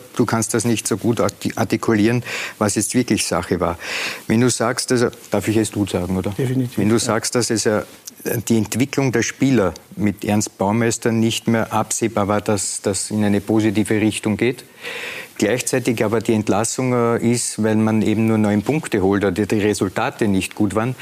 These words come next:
Speaker 1: das sind ja zwei verschiedene Paar Schuhe. Das eine ist eine Erbringung in Le-, von Leistung, die sich in Punkten niederschlägt. Das andere, diese sogenannte Entwicklungsfrage, ist ja eine, die für mich im Profifußball ja gar nichts verloren hat, sondern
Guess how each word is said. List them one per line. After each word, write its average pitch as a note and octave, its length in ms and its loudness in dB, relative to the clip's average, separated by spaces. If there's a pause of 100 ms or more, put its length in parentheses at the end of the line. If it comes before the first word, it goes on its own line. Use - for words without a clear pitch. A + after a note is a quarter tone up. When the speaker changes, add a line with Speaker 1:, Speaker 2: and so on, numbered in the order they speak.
(160)
Speaker 1:
das G#2 160 -2
sind A2+ 220 -2
ja A#2 80 2
zwei G#2 220 0
verschiedene A#2 500 0
Paar G#2+ 200 -2
Schuhe. G#2 340 2
Das - 200 0
eine A2+ 320 2
ist G2+ 220 2
eine G2 160 2
Erbringung G#2+ 500 2
in G2 100 2
Le-, F#2 200 0
von G2 180 0
Leistung, G#2+ 500 0
die A#2 100 0
sich - 200 -2
in F#2 140 0
Punkten A2 420 -2
niederschlägt. C3+ 640 0 (540)
Das - 240 -4
andere, B2+ 520 2 (260)
diese A2 220 0
sogenannte G#2 520 2
Entwicklungsfrage, G2+ 1000 0
ist A2 220 0
ja A2 100 0
eine, G#2+ 280 2
die G#2+ 160 0
für - 140 0
mich G#2+ 360 2
im G#2 100 -2
Profifußball G#2+ 880 0 (140)
ja G2+ 180 0
gar A2+ 160 0
nichts F3 240 0
verloren F#2 400 2
hat, B2 140 -2
sondern G#2 340 0